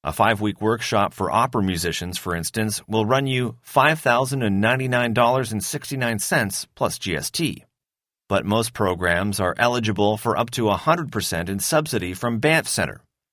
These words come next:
which in twenty eighteen spent three point nine million dollars covering scholarships and tuition for students who didn't have that kind of money. The median annual income of a Canadian artist in twenty sixteen, according to the Canada Council, was twenty-four thousand three hundred dollars.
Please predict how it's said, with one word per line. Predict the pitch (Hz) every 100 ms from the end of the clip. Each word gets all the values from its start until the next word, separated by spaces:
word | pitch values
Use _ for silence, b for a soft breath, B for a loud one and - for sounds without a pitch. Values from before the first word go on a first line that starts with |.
| _ _
which | 90 107 -
in | 95
twenty | 85 110 101
eighteen | 92 82 - 135 117
spent | 101 - 117 104 -
three | - 151
point | 160 135 113
nine | 98 120 147
million | 127 104 90
dollars | 80 67 71 90
covering | - 113 107 110
scholarships | - 127 123 117 117 110 -
and | 110 98
tuition | 107 135 143 113 107 - _ _
for | 135
students | 117 180 165 156 - -
who | 139
didn't | 135 151
have | 135 151
that | 113 -
kind | 92 80
of | 76
money. | 113 98 - - _ _ _ _ _ _ -
The | 110
median | 156 175 151 127
annual | 120 131 139 110 -
income | 156 165 135 117
of | 127 101
a |
Canadian | 87 104 107 104 95
artist | 95 95 123 -
in | 92 82
twenty | - 101
sixteen, | - - - 135 110 92 127 -
according | - 98 87
to | 85
the | 82
Canada | 82 107 98 85
Council, | - 123 123 131 120
was | - 104 101 -
twenty-four | - 160 156 151 135
thousand | 127 131 139 143 127
three | 143
hundred | 139 131 139
dollars. | 127 131 85 - -